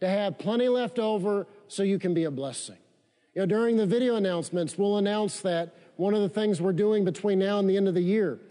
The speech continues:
is giving you the opportunity to give Christmas gifts. So in December, the various outreaches, they can be given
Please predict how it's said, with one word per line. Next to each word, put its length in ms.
is 160
giving 280
you 120
the 140
opportunity 720
to 80
give 320
Christmas 540
gifts. 420
So 340
in 200
December, 600
the 80
various 400
outreaches, 580
they 140
can 200
be 100
given 480